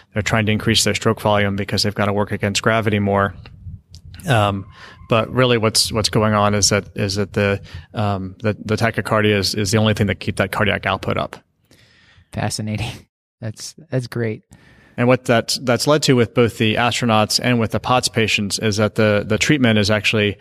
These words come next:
Speaker 1: um, keeping people in shape cardiovascularly. Um, so with pots patients, because they don't tolerate standing up, because in addition to tachycardia, they get a sympathetic,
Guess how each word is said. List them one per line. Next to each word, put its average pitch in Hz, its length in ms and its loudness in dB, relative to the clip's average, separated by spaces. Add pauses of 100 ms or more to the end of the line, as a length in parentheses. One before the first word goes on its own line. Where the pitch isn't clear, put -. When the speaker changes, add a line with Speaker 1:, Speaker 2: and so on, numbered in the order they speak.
(260)
Speaker 1:
um, 104 180 -2
keeping 117 240 2
people 107 300 -2
in 92 80 -4
shape 104 280 0
cardiovascularly. 98 920 -2 (260)
Um, 98 260 -4
so 113 140 2
with 107 120 0
pots 131 260 0
patients, 107 380 0
because 107 380 -2
they 107 100 2
don't 117 440 -2
tolerate 107 420 2
standing 104 400 0
up, 107 180 0
because 104 420 -2
in 110 120 -4
addition 107 240 0
to 104 100 2
tachycardia, 101 600 0
they 98 100 0
get 101 140 0
a 98 60 0
sympathetic, 101 720 0